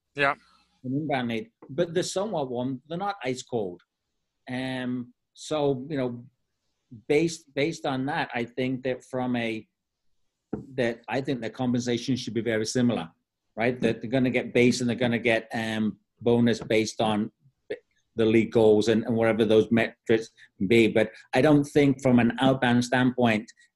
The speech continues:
Speaker 2: in two thousand and nineteen, there's an awful lot of people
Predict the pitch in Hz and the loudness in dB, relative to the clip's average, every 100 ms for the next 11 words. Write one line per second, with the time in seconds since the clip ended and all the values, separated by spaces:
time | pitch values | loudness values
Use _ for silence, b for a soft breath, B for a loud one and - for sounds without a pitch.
0 | - 117 113 117 - 147 135 127 117 117 | -4 0 2 2 2 2 4 4 4 4
1 | 117 117 117 117 131 120 113 - B - | 4 4 2 2 4 4 2 -2 B -6
2 | 113 120 120 123 123 117 110 123 117 120 | -2 2 2 2 2 0 2 2 2 4
3 | 110 107 | 4 4